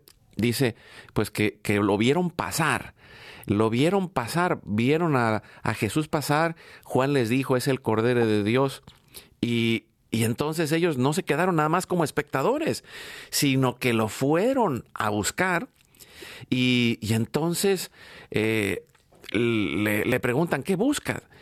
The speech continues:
Pero, y, y entonces ellos le preguntan, "¿Dónde vives?". Y, y, y ellos le dijeron, "Vengan y verán". Y, y es ahí en donde este encuentro con Cristo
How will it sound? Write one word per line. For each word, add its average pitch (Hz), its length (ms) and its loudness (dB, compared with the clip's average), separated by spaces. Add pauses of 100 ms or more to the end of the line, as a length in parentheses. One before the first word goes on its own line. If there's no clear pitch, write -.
(280)
Pero, 127 280 -2 (100)
y, 131 260 0
y 127 260 2
entonces 156 420 0
ellos 170 240 2
le 139 100 2
preguntan, 139 560 0 (300)
"¿Dónde 196 480 2
vives?". 226 580 0 (460)
Y, 117 380 2 (180)
y, 120 260 2
y 127 120 0
ellos 143 180 2
le 135 80 4
dijeron, 139 460 0
"Vengan 180 680 0 (140)
y 107 160 -2
verán". 98 400 -2 (720)
Y, 127 300 0
y 131 160 2
es 185 360 0
ahí 151 520 0 (460)
en 135 320 0
donde 113 720 2
este 160 240 0
encuentro 151 760 0
con 123 200 0
Cristo 180 600 0